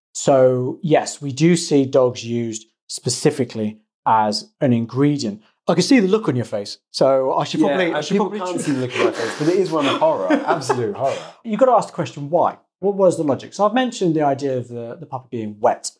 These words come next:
Speaker 1: A counterpoint being, if the issue in the fe-, in the body is that there is too much moisture, you would use an old dog, 'cause old dogs are considered dry. There's that kind of simple explanation as to why you're doing it. But there's also other reasons. The dog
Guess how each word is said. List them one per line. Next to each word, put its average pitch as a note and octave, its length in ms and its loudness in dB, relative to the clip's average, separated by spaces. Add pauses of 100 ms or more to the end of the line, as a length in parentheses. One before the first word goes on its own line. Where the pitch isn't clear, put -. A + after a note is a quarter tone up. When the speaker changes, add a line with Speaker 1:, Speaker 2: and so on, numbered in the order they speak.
(440)
Speaker 1:
A D3+ 180 2
counterpoint G#3 680 0
being, B2 340 -2
if D#3+ 180 -2
the D#3+ 140 2
issue F3 400 2
in C3 120 0
the C3 60 -6
fe-, D3 300 -6
in C3+ 140 -4
the C3 60 2
body C3+ 460 0
is B2+ 280 -6
that A#2+ 400 -4 (100)
there B2+ 160 2
is A2+ 140 -6
too D#4 160 6
much C#3 200 0
moisture, A2 440 -10 (180)
you D3 140 2
would C#3+ 160 6
use B2+ 480 -6
an F3+ 80 0
old A3 240 4
dog, - 240 -8 (160)
'cause B2 180 0
old D#3 220 4
dogs A#2 240 -10
are B2+ 40 -16
considered A#2 480 -14
dry. D3 440 0 (160)
There's C#3 180 -2
that D3+ 180 2
kind C#3+ 140 -6
of A#2 180 -4
simple C#3+ 440 0
explanation A2 580 -8
as A#2+ 140 -12
to B2+ 100 -8
why A2+ 160 0
you're A2 120 -4
doing A#2 220 -2
it. - 80 -18 (220)
But F3 60 2
there's F#3+ 160 4
also C#4 260 4
other F3 140 0
reasons. A2 340 0
The C3 80 -10
dog D3 400 2